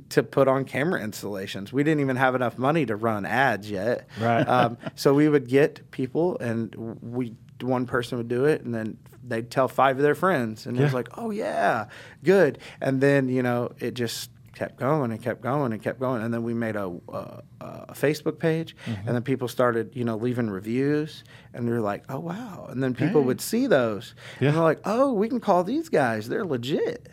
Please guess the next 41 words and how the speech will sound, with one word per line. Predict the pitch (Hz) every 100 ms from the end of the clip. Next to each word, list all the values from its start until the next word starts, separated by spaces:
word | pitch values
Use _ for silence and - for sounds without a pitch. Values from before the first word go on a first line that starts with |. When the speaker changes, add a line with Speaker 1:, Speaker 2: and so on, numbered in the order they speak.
| - -
Speaker 2:
Right. | 123 165 - - -
Speaker 1:
And | 151
Speaker 3:
Hmm. | 113
Speaker 1:
so | 101 160
through | 143 - 160 156 147
that, | 156 156 - 131
we | 135 131
gained | 127 131 143 127 117 -
a | - 117
bunch | 123 139 135
of | 113
reviews | 120 98 110 139 151 113
in | 110
two | - 123
thousand | 135 123 117
nineteen | 107 - 131 123
that | 101
I | 101 117
think | 120 107 - - - - -
helped | - 135 -
us | 117 -
float | - 123 120 -
easily | 123 123 113 104 104
through | - 107
t-, | - - - - - -
uh, | 110 101 98 95
two | -
thousand | 117 107 101 -
twenty. | - - - 117 - - -
Speaker 2:
That's | 117 113
Speaker 1:
Or | 98 117
Speaker 2:
awesome. | - 92
Speaker 3:
Wow. | 87 76
Speaker 1:
So, | 73 - -
yeah. | - - - -
Speaker 3:
Wow. | 120 71 67 -
Speaker 2:
So | - 127
no | 104 139 175
advertising. | 147 120 110 95 90 127 - - - - - - - - -
Speaker 1:
Not | 120 135 -
really. | 135 143 127